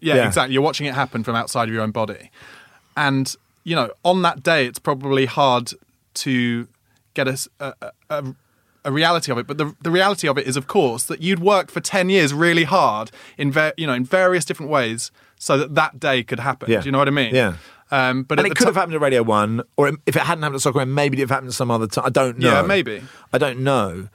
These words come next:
Speaker 2: Um,
Speaker 1: But
Speaker 2: but
Speaker 1: then, but then what I was gonna ask, just so I don't forget, is I'm intrigued to know, 'cause then you, you mentioned how the next month and a half you were shitting yourself. I'm intrigued to know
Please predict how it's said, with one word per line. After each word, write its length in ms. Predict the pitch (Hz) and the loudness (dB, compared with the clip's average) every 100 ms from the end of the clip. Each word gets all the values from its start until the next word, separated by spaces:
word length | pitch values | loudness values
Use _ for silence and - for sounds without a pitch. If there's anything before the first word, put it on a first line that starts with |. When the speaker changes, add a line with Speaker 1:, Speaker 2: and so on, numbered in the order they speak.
| _ _ _ | _ _ _
Speaker 2:
Um, 360 | 120 117 110 107 | 0 2 2 0
Speaker 1:
But 120 | 104 - _ _ _ _ _ | -4 -6 _ _ _ _ _
Speaker 2:
but 100 | - 160 | 0 0
Speaker 1:
then, 160 | 170 - | 0 -2
but 80 | 170 | -2
then 140 | 190 | 2
what 100 | 175 | 4
I 60 | 170 | 4
was 80 | |
gonna 160 | 160 160 | 2 2
ask, 120 | 135 | 2
just 100 | 147 | 0
so 80 | 156 | 2
I 60 | 143 | 2
don't 100 | 135 | 2
forget, 320 | 131 135 123 | 0 -2 0
is 260 | 131 127 - - - - - | -4 -4 -6 -12 -20 -20 -2
I'm 180 | 160 160 | 0 0
intrigued 380 | 156 165 147 131 | 0 0 0 0
to 100 | 143 | 2
know, 260 | 135 131 | 4 4
'cause 160 | 127 123 | 2 0
then 160 | 135 | 2
you, 220 | 131 127 - | 4 2 0
you 100 | 139 | -2
mentioned 220 | 135 123 | -2 0
how 80 | 127 | -2
the 100 | 120 | 0
next 220 | 123 123 | 0 -2
month 180 | 139 127 | -4 -4
and 100 | 135 | -2
a 40 | 127 | 0
half 240 | 127 117 | 0 0
you 80 | 120 | -4
were 80 | 110 | -4
shitting 240 | 165 127 | -4 -4
yourself. 240 | 113 113 - - - | -6 -6 -8 -18 -6
I'm 100 | 147 | -4
intrigued 300 | 147 160 135 | 0 -2 -2
to 80 | 151 | 2
know 240 | 135 131 | 4 2